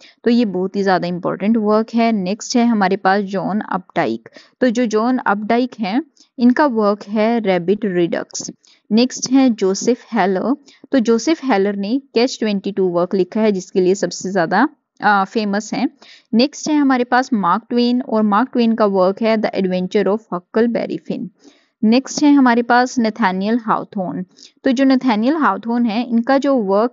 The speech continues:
है The Scarlet Letter, ये बहुत ही ज़्यादा इंपॉर्टेंट वर्क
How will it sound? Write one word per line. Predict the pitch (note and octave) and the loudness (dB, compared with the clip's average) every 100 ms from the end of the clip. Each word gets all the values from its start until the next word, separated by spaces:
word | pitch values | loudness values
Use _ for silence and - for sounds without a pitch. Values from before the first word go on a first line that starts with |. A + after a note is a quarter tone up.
| - | -2
है | G#3 G#3+ A3+ - _ _ A3 | 0 0 -2 -6 _ _ -2
The | B3+ | -2
Scarlet | - G#3+ G3 F#3+ A3+ G#3+ | 0 -2 0 -6 -6 -4
Letter, | F#3+ F3+ G#3 | -4 -2 -2
ये | A#3 A3 | -2 -2
बहुत | G#3 F3+ E3+ | -4 -4 -6
ही | G3+ | -4
ज़्यादा | F#3 F3+ F3 | 0 0 -2
इंपॉर्टेंट | F3 F3+ F3+ - G#3 | -4 -4 -2 0 0
वर्क | G#3+ G#3 G#3+ | 2 2 0